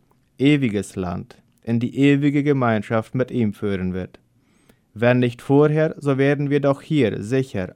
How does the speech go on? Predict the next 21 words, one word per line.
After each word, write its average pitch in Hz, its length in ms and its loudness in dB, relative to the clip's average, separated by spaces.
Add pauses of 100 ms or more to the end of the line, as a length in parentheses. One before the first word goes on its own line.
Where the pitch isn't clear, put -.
alle 139 580 0
als - 280 -6
Kinder 143 340 -2
Gottes 113 540 -4 (440)
dieses 151 420 0
erleben, 107 680 -2 (440)
dass 110 220 -2
unsere 104 460 -4
Tage 123 580 0
lang 123 460 0
wären 95 440 -8 (120)
in 107 180 -2
dem 98 180 -2
Land, 101 400 -4 (340)
das - 200 -4
uns 101 200 -8
der 92 180 -8
Herr, 107 440 -2
unser 123 340 -2
Gott, 107 360 -2
schenkt. - 480 -8